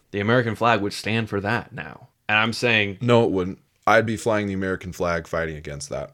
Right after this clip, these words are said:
Speaker 1: <laughs>
Speaker 2: because that's not what America
Speaker 1: You think they
Speaker 2: is.
Speaker 1: would change the flag
Speaker 2: That's
Speaker 1: altogether?
Speaker 2: not what America is.
Speaker 1: Th-, I agree that's not how America founded. I'm just saying
Speaker 2: They
Speaker 1: if,
Speaker 2: may
Speaker 1: if you
Speaker 2: try, but that's completely undermining and disrespecting what this country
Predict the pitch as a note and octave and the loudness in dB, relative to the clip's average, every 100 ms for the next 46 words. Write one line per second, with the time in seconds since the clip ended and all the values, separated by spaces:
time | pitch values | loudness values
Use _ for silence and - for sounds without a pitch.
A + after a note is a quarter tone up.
0 | _ C3 A2 G2 G#2 D#3 C#3+ G#2+ F2 G2 | _ -2 -2 -2 0 2 4 2 2 0
1 | - G2+ F#2+ F#2+ F2+ E2+ E2 A#2+ A2+ B2 | 0 -2 -4 -4 -6 -6 -2 0 2 2
2 | A#2 A2+ G#2+ A#2 G#2+ G2 - G2 G2 F#2 | 2 0 -2 -4 -4 -6 -4 -2 0 0
3 | F#2 F#2+ G2 F#2+ F#2+ D#2+ E2+ E2 D2+ D2 | 0 0 0 0 -2 -6 -8 -12 -12 -14
4 | D2 C#2+ - - E3+ C#3+ E3+ E3+ C3 F3 | -14 -14 -16 0 0 4 4 4 4 4
5 | G3 - D3 C3+ C3+ B2+ B2 A#2 B2 C3+ | 4 2 -2 -2 -2 0 -2 -4 -6 -4
6 | C3+ A#2+ C3 - C#3+ C#3+ D#3+ D#3+ D#3 C3+ | -4 -2 -4 2 6 8 8 8 6 4
7 | A#2+ A#2 C3 D3+ A#2+ F#2 A#2 A#2 - - | 8 8 8 4 -2 0 2 2 -2 -6
8 | A2+ B2 C3 A2+ A#2 G#2+ A2 G#2+ G#2 G2 | -6 -2 0 2 0 -2 -2 -2 -2 -2
9 | F#2+ F2+ F#2 - F2 - F2 E2 E2 E2 | -4 -4 -6 -6 -8 -6 -6 -8 -12 -6
10 | F2 D#2+ - F2 D#2 - E2+ - D#2 D#2 | -6 -6 -10 -14 -12 -12 -12 -10 -12 -14